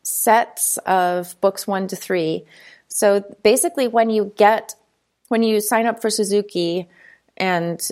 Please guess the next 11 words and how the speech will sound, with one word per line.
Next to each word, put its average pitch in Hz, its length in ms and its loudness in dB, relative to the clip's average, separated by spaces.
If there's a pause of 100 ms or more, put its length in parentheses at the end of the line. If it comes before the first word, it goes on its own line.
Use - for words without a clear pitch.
(140)
you 180 280 -2
get 180 200 2
started, 208 640 2 (160)
you 175 520 0 (200)
have 185 380 -4
this 175 160 -4
sort 170 140 -6
of 175 120 -10
pack - 400 -4
that 170 160 -4
you, 156 420 -2